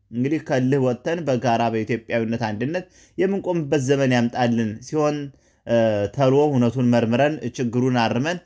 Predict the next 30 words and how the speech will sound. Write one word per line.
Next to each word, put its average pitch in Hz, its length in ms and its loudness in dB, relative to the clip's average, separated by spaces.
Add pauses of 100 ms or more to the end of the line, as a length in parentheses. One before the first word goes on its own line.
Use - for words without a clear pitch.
(240)
ቅዱስነታቸውን 175 760 -2
በጋራ 143 420 4
ለመሸኘት 123 580 0
ያብቃን 117 440 2
ብሏልኝ። 107 360 0
ከመመለሳቸው 113 760 -2
በፊት 135 280 -2 (360)
በጋራ 143 300 4
እንድንሸኛቸው 127 720 0
እግዚአብሔር 139 340 4
ይርዳን 117 340 0
ብሏል። 175 240 -2
ካልሆነ 131 420 0
ግን 196 160 -6 (360)
እልህ 190 320 2
ያገነገነብንን 123 1300 2
ጥላቻ 113 360 -2 (240)
እግዚአብሔር 127 400 4
ይቀንስልን 113 640 -2
ብሎ 127 160 -2
አሜን 127 300 2
ብሎ 113 120 0
ወንድማችን 120 540 -2
ጨርሷል። 135 440 -4 (400)
ረዥም 123 360 4
ነበር 123 300 2
እንግዲህ 110 240 4
ይቅርታ፣ 113 320 0
ያው 113 160 6
ሐሳቡን 117 460 0